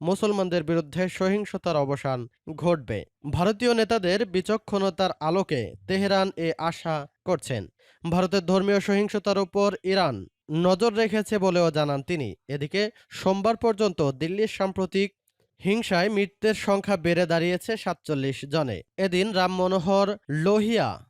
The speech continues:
হাসপাতালে আরেকটি লাশ আনা হয় ময়নাতদন্তের জন্য। রোববার সন্ধ্যায় গোকুলপুরী এবং করওয়াল নগর থেকে চারটি লাশ উদ্ধার করা হয়েছিল। সহিংসতা রোধে ক্ষমতা না থাকলেও হিংসা পরবর্তী পদক্ষেপ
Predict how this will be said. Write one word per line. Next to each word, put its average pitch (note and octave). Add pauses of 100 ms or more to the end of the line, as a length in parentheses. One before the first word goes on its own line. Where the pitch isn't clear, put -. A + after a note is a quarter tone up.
হাসপাতালে F3+
আরেকটি E3
লাশ D#3
আনা D3
হয় E3+ (220)
ময়নাতদন্তের C#3
জন্য। B2+ (200)
রোববার D#3+
সন্ধ্যায় F3+ (220)
গোকুলপুরী G#3
এবং F3 (340)
করওয়াল G3+
নগর E3
থেকে F3
চারটি E3
লাশ D#3
উদ্ধার D3+
করা A#2
হয়েছিল। A#2+ (200)
সহিংসতা E3
রোধে D3+
ক্ষমতা E3+
না D#3
থাকলেও C3 (240)
হিংসা G#3
পরবর্তী F#3
পদক্ষেপ F3